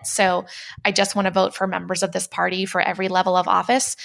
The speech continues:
Pennsylvania also has a lot of independent voters. So voters that are not affiliated with Republican or Democratic Party, or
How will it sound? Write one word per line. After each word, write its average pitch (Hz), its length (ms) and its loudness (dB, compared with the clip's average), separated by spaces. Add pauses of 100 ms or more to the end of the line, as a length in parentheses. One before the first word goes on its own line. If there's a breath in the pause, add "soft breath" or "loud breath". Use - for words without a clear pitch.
(340 loud breath)
Pennsylvania 269 440 4
also 202 280 4
has 214 200 2
a 196 60 2
lot 180 160 2
of 190 100 -10
independent 180 540 -6
voters. - 340 -2
So 202 180 4
voters 220 440 4
that 196 140 6
are 180 120 4
not 180 380 4
affiliated 185 560 2
with 180 340 0
Republican 190 640 0
or 185 140 -4
Democratic 175 540 -4
Party, 170 360 -2
or 170 240 4